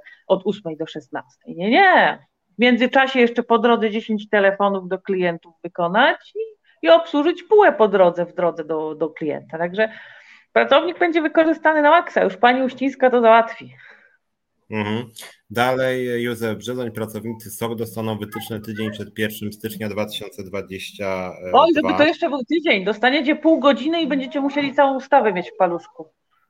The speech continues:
Speaker 2: Pre-, Monika S., pracownicy w serach zazdroszczą pracownikom na soka. Czym są pracownicy w serach?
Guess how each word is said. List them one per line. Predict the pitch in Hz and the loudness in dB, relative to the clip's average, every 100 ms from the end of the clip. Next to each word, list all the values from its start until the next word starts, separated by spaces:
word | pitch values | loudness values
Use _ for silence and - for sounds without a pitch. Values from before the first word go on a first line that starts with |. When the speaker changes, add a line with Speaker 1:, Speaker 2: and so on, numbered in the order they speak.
| _ _ _ - _ - | _ _ _ -20 _ -4
Speaker 2:
Pre-, | 117 113 | 0 0
Monika | 110 120 135 135 120 127 | 0 -2 -4 -4 -2 -2
S., | 131 | -4
pracownicy | 123 113 117 113 123 - | -6 -6 -4 -6 -8 -8
w | 110 | -10
serach | - 123 131 131 107 | -6 -2 0 0 -2
zazdroszczą | 113 98 117 120 123 110 | -4 -4 -6 -6 -8 -8
pracownikom | 117 110 113 107 117 117 117 117 117 110 | -8 -6 -8 -8 -10 -8 -8 -8 -8 -6
na | 107 107 110 107 | -6 -4 -6 -10
soka. | - 113 107 98 | -6 -4 -4 -10
Czym | - | -10
są | 113 117 | -10 -8
pracownicy | 110 110 107 104 - | -8 -8 -10 -12 -16
w | 107 | -12
serach? | - 117 | -8 -4